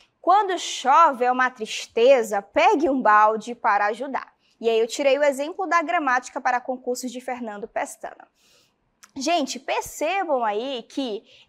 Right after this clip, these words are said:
eu trouxe características de quem? Do texto lá de Gonçalves Dias, não é? A rima é semelhante, a forma como eu escrevo o texto também é semelhante,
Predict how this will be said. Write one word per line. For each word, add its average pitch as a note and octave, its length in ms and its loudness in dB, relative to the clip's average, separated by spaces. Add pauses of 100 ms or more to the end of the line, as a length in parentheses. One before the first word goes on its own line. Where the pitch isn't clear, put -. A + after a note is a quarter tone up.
eu G4 220 4
trouxe D4+ 600 0
características D4 1700 -2
de A3+ 180 -8
quem? A3+ 360 -2
Do A3+ 100 -12
texto C#4 400 0
lá C#4+ 160 2
de B3+ 120 -14
Gonçalves C4+ 800 0
Dias, B3 600 -6
não G#3+ 260 -10
é? C4 240 -2 (320)
A C4+ 120 2
rima D4+ 920 0 (180)
é A3+ 100 2
semelhante, B3+ 1040 0
a C#4+ 80 2
forma F4 680 0
como C#4 240 -4
eu C4 100 0
escrevo B3 460 -2
o B3 40 -16
texto B3+ 460 -2
também E4 540 -2
é E4 40 -4
semelhante, C#4 640 -2